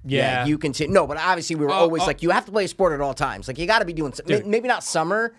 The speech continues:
Speaker 2: maybe.
Speaker 1: Yeah,
Speaker 2: But, like,
Speaker 1: football, basketball,
Speaker 2: from your
Speaker 1: baseball,
Speaker 2: fucking
Speaker 1: for the
Speaker 2: s-, seven years old to when you're fucking fourteen, you gotta play sports,
Speaker 1: Like, I just
Speaker 2: you know?
Speaker 1: remember going in the freshman year going, Oh, yeah, so when football's over,
Speaker 2: I got,
Speaker 1: I gotta
Speaker 2: I
Speaker 1: go,
Speaker 2: got
Speaker 1: I gotta go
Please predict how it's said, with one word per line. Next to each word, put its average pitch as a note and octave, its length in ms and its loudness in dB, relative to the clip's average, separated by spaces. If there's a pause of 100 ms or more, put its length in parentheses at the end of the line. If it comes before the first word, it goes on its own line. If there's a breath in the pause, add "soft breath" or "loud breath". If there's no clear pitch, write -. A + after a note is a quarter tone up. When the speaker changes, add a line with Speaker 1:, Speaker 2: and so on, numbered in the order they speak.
(100)
Speaker 2:
maybe. A3+ 260 0
Speaker 1:
Yeah, C#3+ 360 -2 (140)
Speaker 2:
But, E3 140 4
like, E3 120 4
Speaker 1:
football, G3+ 240 2
basketball, E3+ 440 2
Speaker 2:
from D3+ 120 0
your F#3 120 2
Speaker 1:
baseball, C3+ 200 -4
Speaker 2:
fucking G#3 240 2
Speaker 1:
for E3+ 80 0
the D3 80 -2
Speaker 2:
s-, - 160 -10 (140)
seven A3+ 320 0
years G3 200 0
old E3 300 2
to E3 160 0
when D3+ 220 -2
you're C#3+ 120 -4
fucking - 460 -6
fourteen, D3+ 480 -4
you B2 60 -6
gotta B2 160 -2
play G#2+ 160 -6
sports, G3 160 -8
Speaker 1:
Like, G#3+ 80 0
I - 20 0
just A#3+ 140 -6
Speaker 2:
you G#3+ 60 -4
know? G#3 80 -2
Speaker 1:
remember F#3+ 180 -2
going E3+ 260 0
in D#3+ 60 -4
the C#3 80 -4
freshman D3 320 -6
year D3+ 100 -4
going, C3+ 240 -4
Oh, C3+ 200 -4
yeah, C#3 280 -4
so C3 160 -8
when A#2+ 100 -4
football's B2+ 320 -6
over, C3 120 -4
Speaker 2:
I - 20 0
got, F3+ 140 2
Speaker 1:
I - 0 -
gotta - 40 0
Speaker 2:
I F3+ 40 2
Speaker 1:
go, D#3 60 0
Speaker 2:
got E3 80 0
Speaker 1:
I - 40 0
gotta - 0 -
go E3 80 6